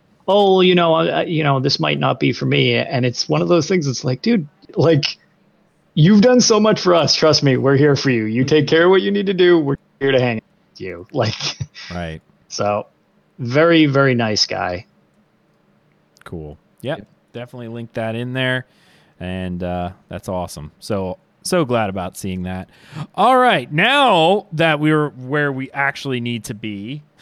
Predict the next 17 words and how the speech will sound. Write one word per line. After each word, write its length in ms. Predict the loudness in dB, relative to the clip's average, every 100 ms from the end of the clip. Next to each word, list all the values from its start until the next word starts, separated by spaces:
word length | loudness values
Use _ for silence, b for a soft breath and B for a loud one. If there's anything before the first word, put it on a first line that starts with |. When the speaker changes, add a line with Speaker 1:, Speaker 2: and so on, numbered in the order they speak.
| -8
Speaker 2:
<laughs> 1040 | -8 -6 -6 -6 _ -10 -10 -10 -14 -10 -6
let's 320 | -2 -2 -2
go 120 | -2
ahead 300 | 0 0 0
and 260 | 0 -2 0
talk. 520 | 2 2 2 -2 -18 _ -12
Where 340 | -2 2 2
can 160 | 0 -4
people 300 | -4 -4 -6
find 400 | -8 -8 -8 -12
our 520 | -12 -10 -10 -12 -16 _
host 360 | -16 -10 -10 -6
here? 100 | -6
Let's 120 | -2
start 200 | -2 -2
with 220 | -2 -4
Promethean. 640 | -4 -2 -4 -6 -10 -10